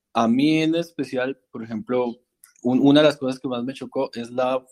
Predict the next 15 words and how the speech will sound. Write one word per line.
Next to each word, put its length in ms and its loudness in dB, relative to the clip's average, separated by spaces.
la 300 -2
forma 300 -4
en 60 -8
cómo 240 -2
ellos 240 -8
se 100 -6
centran 640 -6
específicamente 1040 -4
en 140 0
lo 180 -2
que 400 -8
se 280 -4
tiene 340 0
que 80 -2
hacer 380 -2